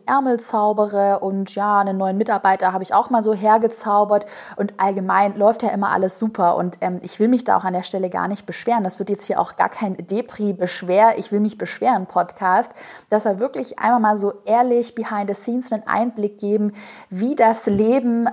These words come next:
eines, ja, Unternehmers, einer Unternehmerin wirklich aussieht. So, also es sieht alles immer perfekt aus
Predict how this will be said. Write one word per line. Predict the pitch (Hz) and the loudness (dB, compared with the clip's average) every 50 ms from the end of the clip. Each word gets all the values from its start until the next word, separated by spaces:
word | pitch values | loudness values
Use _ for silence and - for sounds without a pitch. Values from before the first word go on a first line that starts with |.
| - - | 0 2
eines, | 185 185 190 196 202 196 190 185 185 - - - - - - - - _ _ _ - | 4 4 4 4 4 2 2 2 0 0 -4 -4 -4 -6 -8 -10 -14 _ _ _ -4
ja, | 196 190 190 | 0 2 2
Unternehmers, | - - 202 202 202 - 214 185 180 180 208 285 262 190 190 208 226 226 | 2 2 0 -2 -2 -2 -2 -2 0 0 2 2 4 4 4 4 2 2
einer | - 185 185 175 | 2 2 2 2
Unternehmerin | 180 185 185 202 185 180 185 208 220 220 220 202 214 202 196 196 | 0 0 -2 -2 -4 -2 0 2 4 4 4 4 2 0 0 -2
wirklich | - 170 165 185 226 226 208 185 - - - - | -4 -2 0 0 2 2 0 -2 -4 -4 -4 -2
aussieht. | 175 165 165 165 - - 160 156 - - - - _ _ _ _ _ _ _ _ _ _ _ _ _ _ _ _ - - 208 190 | 0 0 0 0 -2 -6 -8 -8 -10 -12 -16 -20 _ _ _ _ _ _ _ _ _ _ _ _ _ _ _ _ -14 -10 -8 0
So, | 180 214 202 180 - - - - - - - - - - - _ - | 4 6 6 6 4 0 -8 -18 -20 -20 -20 -20 -20 -20 -18 _ 2
also | 202 196 190 180 185 | 4 4 4 4 0
es | 180 - | -2 -4
sieht | 240 247 - - | -4 -2 0 2
alles | - 254 262 262 | 2 2 2 0
immer | 233 233 220 | 2 0 0
perfekt | 226 - - 196 - - - 247 254 - - - | 0 0 -4 -8 -6 -2 -2 -2 -2 -2 -2 2
aus | - 240 254 285 320 302 - | 2 4 4 4 2 0 -6